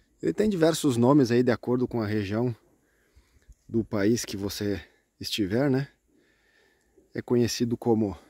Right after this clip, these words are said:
tomate do mato, tomate japonês, tomate francês,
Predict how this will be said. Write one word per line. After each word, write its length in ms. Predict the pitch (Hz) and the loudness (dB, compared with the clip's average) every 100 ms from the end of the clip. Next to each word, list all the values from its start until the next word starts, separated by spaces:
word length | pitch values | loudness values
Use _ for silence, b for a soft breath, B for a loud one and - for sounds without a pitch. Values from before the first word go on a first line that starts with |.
| b b b _ _ | b b b _ _
tomate 360 | - 165 151 139 | -6 0 0 0
do 100 | 120 | 0
mato, 540 | 104 113 127 113 - | 0 0 0 -2 -8
tomate 360 | - 123 135 120 | -6 -4 -2 -2
japonês, 720 | 110 - 101 92 123 123 - | -6 -6 -8 -4 -2 -2 -4
tomate 320 | 110 117 117 | -6 -6 -6
francês, 920 | - 104 87 - 110 139 113 - - | -8 -8 -8 -4 0 0 0 -4 -10